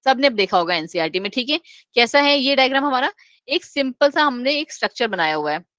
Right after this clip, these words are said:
चलो फिर से तुम्हारे लिए बना देते हैं। कैसे? एक simple सा structure बनाया हुआ है ऐसे। ठीक है, इसके यहाँ पे आपने एक क्या बनाई है? क्या बोलोगे इसे? फटाफट से बताओ। पहली जो ऊपर वाली layer होती है उसको, अ, जो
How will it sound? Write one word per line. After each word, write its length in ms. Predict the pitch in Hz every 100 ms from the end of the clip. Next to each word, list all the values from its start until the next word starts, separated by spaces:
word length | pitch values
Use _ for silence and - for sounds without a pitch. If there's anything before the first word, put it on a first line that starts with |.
| _ -
चलो 140 | 185
फिर 160 | 190 190
से 100 | 190
तुम्हारे 260 | 190 165
लिए 100 | 175
बना 220 | 165 156 143
देते 200 | 139 160
हैं। 80 | 175
कैसे? 280 | 185 277 415 _ _ _ _ _ _ _ _ _ _ _ _ _ 196
एक 140 | 233
simple 340 | - 262 226
सा 120 | 285 285
structure 340 | 208 - 226
बनाया 280 | 190 170 175
हुआ 120 | 226
है 80 | -
ऐसे। 340 | 160 - 135 120 _ _ _ _ _ _ -
ठीक 120 | 262
है, 140 | 370 - _ _ _ _
इसके 320 | 277 - - 349
यहाँ 460 | 269 202 214 254 -
पे 100 | 277
आपने 520 | 190 202 247 208 233
एक 420 | - 208 269 - - _ _ _ _ -
क्या 120 | 196
बनाई 260 | 196 190 214
है? 180 | 254 - _ _ _ -
क्या 120 | 240
बोलोगे 320 | 254 262 277
इसे? 200 | 277 269
फटाफट 340 | 254 240 254
से 80 | 247
बताओ। 300 | 254 240 254
पहली 540 | 311 _ 202 214 226 254
जो 140 | 262
ऊपर 300 | 202 - 247
वाली 180 | 240 240
layer 220 | 220 226
होती 160 | 214 254
है 40 |
उसको, 120 | 254
अ, 400 | 269 - 202 202
जो 300 | 202 220 202